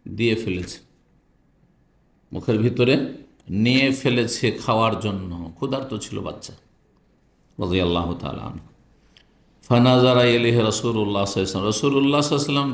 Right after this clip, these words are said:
তার দিকে তাকালেন। হ্যাঁ, দৃষ্টিগোচর হলো যে ছেলে তো একটা খেজুর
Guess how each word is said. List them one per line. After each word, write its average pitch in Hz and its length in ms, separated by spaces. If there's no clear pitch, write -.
তার 127 160
দিকে 123 200
তাকালেন। 101 600
হ্যাঁ, 98 180
দৃষ্টিগোচর 110 640
হলো 113 160
যে 107 220
ছেলে 104 340
তো - 120
একটা 98 240
খেজুর 101 300